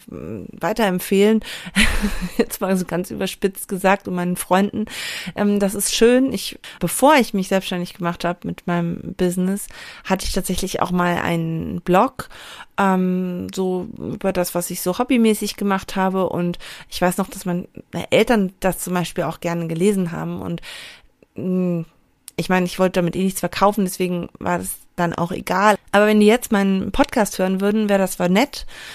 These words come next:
Ich freue mich auch immer, wenn meine Schwester <laughs> meine E-Mails liest von meinem Newsletter. Aber letztendlich weiß ich, es ist nicht meine Zielgruppe. Ich weiß, dass dass das, äh, ja, letztendlich die Öffnungsraten eher verfälscht, als,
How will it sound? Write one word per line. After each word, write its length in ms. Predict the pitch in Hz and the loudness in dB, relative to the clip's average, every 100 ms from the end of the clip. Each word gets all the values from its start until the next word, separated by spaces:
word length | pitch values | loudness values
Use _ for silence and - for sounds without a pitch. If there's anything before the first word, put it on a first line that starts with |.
| - | -14
Ich 80 | - | -2
freue 140 | - | 2
mich 140 | 208 208 | 2 2
auch 60 | |
immer, 120 | 196 196 | 2 2
wenn 100 | 190 | 2
meine 180 | 185 | 2
Schwester 380 | 180 226 - 220 214 - - | 2 0 4 4 4 4 2
<laughs> 240 | - - | -2 0
meine 440 | 226 269 220 220 214 | 4 6 6 4 2
E-Mails 580 | 185 262 240 196 - | 2 2 4 2 0
liest 320 | 185 196 247 - | -2 -2 -2 -2
von 200 | 208 196 | 2 4
meinem 180 | 190 | 4
Newsletter. 640 | 190 208 294 185 175 185 247 - - - - - | 4 2 2 0 2 2 0 -6 -10 -10 -12 -6
Aber 560 | - 208 208 208 208 214 - _ _ _ - | 0 4 6 6 6 2 -4 _ _ _ 2
letztendlich 520 | 220 214 214 202 190 | 4 4 4 4 4
weiß 300 | 185 202 202 | 4 4 4
ich, 220 | 208 - | 0 0
es 120 | 190 | -2
ist 140 | - 196 | -2 0
nicht 160 | 180 | 0
meine 180 | 185 185 | 2 0
Zielgruppe. 640 | - 233 220 175 175 180 - | 2 0 2 0 0 0 -4
Ich 180 | - - | -8 0
weiß, 320 | 185 190 190 - - - - - | 4 4 0 -10 -16 -16 -14 0
dass 540 | 190 190 - - - _ _ _ - | 0 0 -4 -10 -14 _ _ _ -4
dass 200 | 180 175 | -2 0
das, 360 | 185 180 - - | -2 -2 -4 -4
äh, 360 | 170 165 160 - - - | -2 0 -2 -6 -8 -6
ja, 320 | 175 175 180 185 - 185 - | -4 -4 -4 -10 -12 -12 -4
letztendlich 640 | 190 190 - 202 233 233 - | 2 2 2 2 2 0 -2
die 140 | - | -2
Öffnungsraten 640 | 202 - 220 - 185 - | 0 2 2 2 -2 -2
eher 240 | 175 185 185 | 0 2 0
verfälscht, 640 | - 180 - 202 - - | -2 -4 -2 0 -2 -4
als, 380 | - 170 170 - | 0 0 0 -6